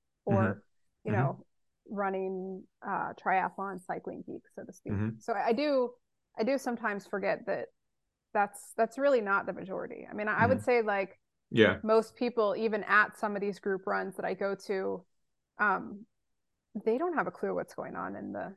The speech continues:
Speaker 2: Mm-hmm.
Speaker 1: the running <laughs> world.
Speaker 2: Right.
Speaker 1: It's just not part of their day-to-day,
Speaker 2: Right.
Speaker 1: uh, what they're looking to engage in
Speaker 2: Right.
Speaker 1: or fill
Speaker 2: Right.
Speaker 1: their brains with.
Speaker 2: And, and so, and, and so with that in mind, I feel like,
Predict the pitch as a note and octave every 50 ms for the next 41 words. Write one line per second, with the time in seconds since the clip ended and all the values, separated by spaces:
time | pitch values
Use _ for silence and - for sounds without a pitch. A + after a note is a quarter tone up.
0 | _ - G#2+ G2+ G2+ A2+ D#3+ G#3 F#3+ - A3+ A#3 - A#3+ B3+ A#3 - - C4 -
1 | - - - _ - C#3 C#3 C3+ - - - G#4 - - D4 C#4+ D#4+ D#4+ - -
2 | - C4+ C#4 C4+ A#3 A#3 A3 G#3+ G#3 G3+ G3 G3 G#3 G3 - A#3 G3+ G3+ G#3 G3+
3 | F#3+ G3+ G3 F#3+ F#3+ F#3+ - - G3 - _ _ _ _ _ _ - A2+ A2+ G#2
4 | - - - - - - _ _ - G#3 G#3 - G#3+ G#3 G3 G#3 - - G3+ F#3+
5 | F#3 G3+ G3 F#3+ F#3 - - G3+ G3+ F#3 F#3+ F#3+ G3 F#3 F#3+ F#3+ F3+ F#3 F#3 -
6 | - - - F#3+ - _ _ A3 F#3+ F3 E3 F#3+ F#3+ F#3 F#3+ F#3 F#3 G3 - -
7 | - - _ _ _ _ _ _ _ _ _ - B2+ C3 C3 - C#3 C3+ B2+ -
8 | C#3 C3 B2 - - B2+ B2+ A#2 - B2 B2+ A#2 C3 C3 B2+ B2+ D3 D3+ D3+ D3
9 | C3+ B2+ B2 A#2 A2 G#2+ G#2+ A#2+ C3+ B2+ G2+ F2 F2 E2+ - - - G#2+ - -
10 | A#2+ A#2+ A#2 A2+ A2 G#2 G2+ F#2+ - -